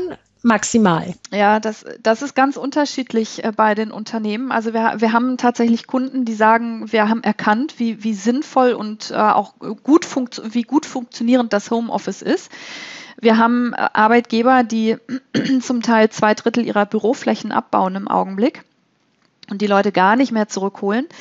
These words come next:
Speaker 2: Ich habe auch Kunden, die sagen, „Ja, wir wollen unsere Leute zurück ins Büro, aber nicht mehr Einzelbüros“, weil die haben jetzt die letzten zwei Jahre genutzt und haben jetzt Großraumbüros, äh, mit Desk-Sharing,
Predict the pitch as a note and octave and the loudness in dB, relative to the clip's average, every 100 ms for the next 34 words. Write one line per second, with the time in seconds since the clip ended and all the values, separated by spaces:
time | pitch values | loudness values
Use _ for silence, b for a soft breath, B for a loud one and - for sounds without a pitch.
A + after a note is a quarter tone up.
0 | B B B B B - C4 C4 C4+ C4+ | B B B B B 0 2 4 4 2
1 | - D4+ D#4 - D#4 B3+ B3+ B3 A#3+ A#3+ | 0 -4 -4 -6 -6 -2 -2 2 4 4
2 | B3 A#3 B3+ B3+ A3+ A#3+ B3+ A#3+ A#3+ A3+ | 2 2 2 2 0 0 0 -6 -2 2
3 | A#3+ A#3+ - A#3 A#3 A#3 G#3+ A3+ A3 G3 | 0 0 -8 -8 -6 -8 -6 -6 -4 -2
4 | A#3 F4 A#3+ A#3 A#3+ A#3 A#3+ A#3 G#3 G3+ | -2 0 2 4 4 4 2 2 2 2
5 | F#3+ F#3 G3 F#3 - F3 F#3 - F#3 F#3+ | 0 -2 -6 -6 -6 -8 -6 0 2 2
6 | G3+ A3 - G#3+ G#3+ G#3+ A#3 - G#3 G3+ | 0 -2 -6 0 0 0 -10 -2 2 4
7 | G#3 G#3 G3+ G#3+ - - G#3+ G#3 G3+ G3 | 4 2 -4 -6 -8 -10 -4 -4 -4 -8
8 | - F#3+ A#3+ D#4 G3+ F#3 F3 F#3 F3 F#3+ | -6 2 2 2 -4 -4 -6 -6 -4 -6
9 | - - E3+ E3 F3 - G3 F#3+ G#3 A3+ | -8 -4 -2 0 -2 -4 -4 0 2 2
10 | - - F#3+ F3 E3+ E3+ | -2 -2 2 2 0 -4